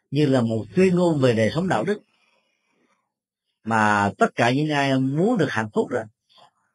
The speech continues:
cần phải thực hiện và thực tập. Sẽ là một sai lầm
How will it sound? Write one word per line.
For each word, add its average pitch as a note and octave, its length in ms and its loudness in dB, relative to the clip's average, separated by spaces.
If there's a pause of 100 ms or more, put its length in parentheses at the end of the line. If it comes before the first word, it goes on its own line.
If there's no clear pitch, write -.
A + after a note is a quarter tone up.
(340)
cần C3 180 0
phải G#2+ 320 0
thực D3+ 140 -2
hiện A#2 320 0
và G#2+ 100 -2
thực G#2 180 -8
tập. F#2 120 -6 (3500)
Sẽ D3+ 120 4
là F3+ 80 2
một C3+ 200 2
sai E3+ 280 2
lầm C3 460 2